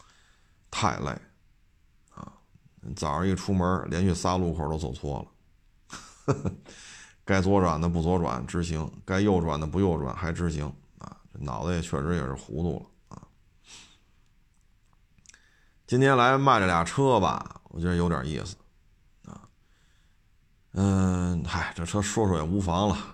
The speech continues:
因为确实也残值也不高了啊。这个呢，就是北汽出的这个绅宝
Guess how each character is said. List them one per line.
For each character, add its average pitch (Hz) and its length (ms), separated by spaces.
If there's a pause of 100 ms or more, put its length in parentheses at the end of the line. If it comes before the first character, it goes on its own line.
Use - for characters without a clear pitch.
(300)
因 - 100
为 85 120
确 82 200
实 90 220
也 78 100
残 82 320
值 87 160
也 92 120
不 82 200
高 95 280
了 64 100 (300)
啊。 - 180 (1200)
这 147 240
个 113 120
呢， 92 320
就 98 160
是 87 260
北 80 240
汽 101 320
出 113 360
的 92 80
这 82 220
个 50 380
绅 120 240
宝 - 380